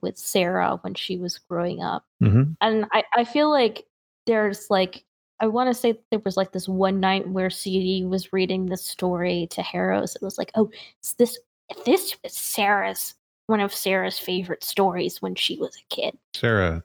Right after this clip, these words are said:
Speaker 2: your daughter?
Speaker 1: Yes.
Speaker 2: Doctor?
Speaker 1: Yes.
Speaker 2: I want to meet her.
Speaker 1: Yes, she is technically your sister, I would say. Yeah.
Speaker 2: Oh, well, what's the story?
Speaker 1: And then C D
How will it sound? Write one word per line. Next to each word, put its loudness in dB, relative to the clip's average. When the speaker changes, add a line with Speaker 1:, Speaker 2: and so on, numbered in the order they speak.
Speaker 2:
your 2
daughter? 0
Speaker 1:
Yes. -6
Speaker 2:
Doctor? -2
Speaker 1:
Yes. -4
Speaker 2:
I 2
want 2
to -2
meet 2
her. -4
Speaker 1:
Yes, 0
she -2
is 0
technically -4
your -10
sister, -2
I 0
would -6
say. -6
Yeah. 0
Speaker 2:
Oh, -2
well, 6
what's 2
the 4
story? 0
Speaker 1:
And 4
then 0
C -2
D 0